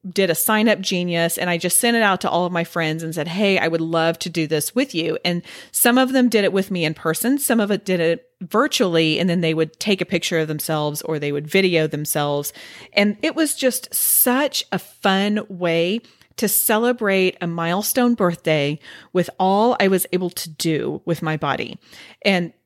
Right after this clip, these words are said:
not all of them were super momentous feats, though I will say one of them was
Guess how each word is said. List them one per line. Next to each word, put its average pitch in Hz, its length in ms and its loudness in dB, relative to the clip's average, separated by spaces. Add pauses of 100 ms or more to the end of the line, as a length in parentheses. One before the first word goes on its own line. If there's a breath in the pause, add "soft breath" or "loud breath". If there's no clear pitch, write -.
(200)
not 226 240 2
all 381 180 4
of 247 120 0
them 190 260 0
were 160 680 0 (380)
super 190 840 0
momentous 180 680 -2
feats, 143 480 -4
though 190 180 4
I 180 140 2
will 208 220 2
say 165 500 2 (360 loud breath)
one 202 240 2
of 208 160 2
them 180 320 2 (100)
was 156 680 0